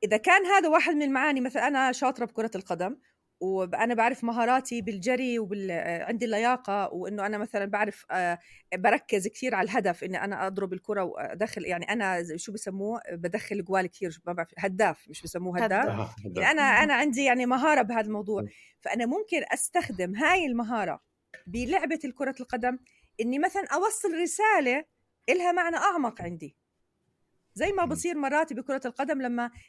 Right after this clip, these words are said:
Speaker 1: لاعب الفوتبول بيحكي: "أنا مثلًا عشان، آه، هذا الشخص، آه، اللي هو مثلًا مسؤول هنا أو بده يعطيني ال-، ال-، الجائزة تبعتي، أنا ما بدي إياه لأنه هذا مخالف لقيمي،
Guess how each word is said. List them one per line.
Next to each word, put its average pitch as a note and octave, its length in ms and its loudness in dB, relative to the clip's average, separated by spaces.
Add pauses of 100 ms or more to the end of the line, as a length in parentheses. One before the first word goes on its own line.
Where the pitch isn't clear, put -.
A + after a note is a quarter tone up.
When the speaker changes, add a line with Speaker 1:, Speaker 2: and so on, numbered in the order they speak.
Speaker 1:
لاعب C4+ 360 2
الفوتبول B3+ 420 -4
بيحكي: A3 320 -6
"أنا B3+ 180 0
مثلًا A#3+ 380 -4
عشان، B3 440 -2 (500)
آه، F#3 140 0
هذا A#3 300 0
الشخص، - 560 -8
آه، F#3 440 -4 (180)
اللي F#3+ 200 -6
هو G#3+ 180 0
مثلًا G#3 340 -4
مسؤول F#3+ 720 -4
هنا G3+ 300 -2
أو F3 200 -2
بده F3+ 200 -4
يعطيني G3 400 -2
ال-، E3 440 -6 (380)
ال-، E3+ 240 -2
الجائزة E3 720 0
تبعتي، G#3+ 420 -4
أنا G3+ 120 -2
ما A3 140 2
بدي A3 220 -4
إياه A#3+ 100 2
لأنه A#3 380 0
هذا A#3+ 120 0
مخالف B3 400 -2
لقيمي، G#3 440 -4